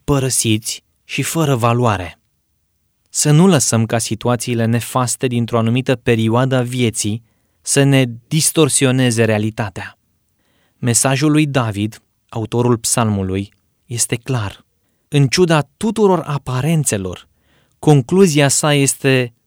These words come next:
destul de limpede. El spune, „Căci el nici nu disprețuiește, nici nu urăște necazurile celui nenorocit și nu-și ascunde fața de el,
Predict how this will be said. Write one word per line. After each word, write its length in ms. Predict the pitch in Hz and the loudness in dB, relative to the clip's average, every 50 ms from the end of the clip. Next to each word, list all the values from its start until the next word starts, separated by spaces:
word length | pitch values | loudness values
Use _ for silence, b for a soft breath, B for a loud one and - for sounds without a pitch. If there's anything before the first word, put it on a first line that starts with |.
| _ _ | _ _
destul 380 | _ 135 135 131 - - 165 165 | _ -2 -2 0 0 0 0 0
de 120 | 147 139 | 0 2
limpede. 640 | 135 135 143 151 139 113 113 104 - - - - _ _ _ _ _ _ _ _ | 0 2 2 0 0 0 -2 -6 -10 -12 -18 -20 _ _ _ _ _ _ _ _
El 160 | _ - 127 123 | _ -6 -2 -2
spune, 540 | - - - 151 143 131 117 104 98 - _ _ _ _ _ _ _ _ | -2 -2 0 2 2 2 2 0 -2 -4 _ _ _ _ _ _ _ _
„Căci 440 | - 160 156 139 - - - - _ _ | 0 2 2 2 2 0 -2 -4 _ _
el 380 | - 165 156 160 156 156 151 151 | -10 -4 0 2 4 4 4 4
nici 360 | 151 156 160 185 220 226 220 - | 2 2 4 4 2 2 2 2
nu 120 | 220 208 | 2 2
disprețuiește, 1000 | 180 180 165 - - 170 156 - - 165 143 113 - - - 92 - - _ _ _ _ _ _ _ _ _ _ _ _ | 2 0 0 -2 0 -2 -2 -2 -2 -2 0 -2 -2 -4 -8 -12 -16 -18 _ _ _ _ _ _ _ _ _ _ _ _
nici 440 | - 147 151 160 175 196 - - | -2 2 2 4 4 4 2 2
nu 240 | - 185 180 175 170 | 2 2 4 4 4
urăște 420 | 160 160 156 185 196 170 - - 151 | 4 4 2 2 0 0 0 -2 0
necazurile 840 | 143 139 131 131 - 156 160 156 139 143 147 139 139 135 139 131 | 0 0 0 0 0 0 0 2 2 2 2 2 2 2 2 2
celui 400 | 131 - - 143 131 131 131 131 | 2 0 -2 -2 0 0 2 2
nenorocit 840 | 127 127 127 127 127 120 117 117 113 113 - 160 135 - - - _ _ _ _ b b b b b b b | 2 2 2 2 2 2 0 0 -2 -2 -4 -6 -6 -8 -12 -20 _ _ _ _ b b b b b b b
și 180 | b - 151 156 | b -2 2 4
nu-și 340 | 151 156 185 226 214 - 226 | 4 6 6 4 4 2 2
ascunde 460 | 196 - - - 185 190 180 175 175 | 2 2 0 0 0 0 2 2 0
fața 380 | - - 156 143 139 - 147 | 0 0 -2 -2 -2 -2 -2
de 100 | 135 139 | -2 0
el, 440 | 143 135 123 113 104 98 95 90 - | -2 0 0 0 0 0 -2 -4 -8